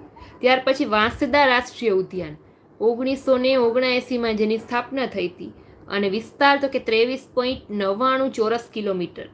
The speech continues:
જિલ્લો તો કે નવસારી. મુખ્ય પ્રાણી કયા કયા? દીપડો, ઝરખ, ચિત્તલ ને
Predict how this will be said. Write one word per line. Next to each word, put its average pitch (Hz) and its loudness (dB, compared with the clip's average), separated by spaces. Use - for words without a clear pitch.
જિલ્લો 247 2
તો 269 -8
કે 214 -4
નવસારી. 202 -6
મુખ્ય 233 0
પ્રાણી 269 0
કયા 277 2
કયા? 233 2
દીપડો, 220 0
ઝરખ, 220 -2
ચિત્તલ 214 -6
ને 240 -4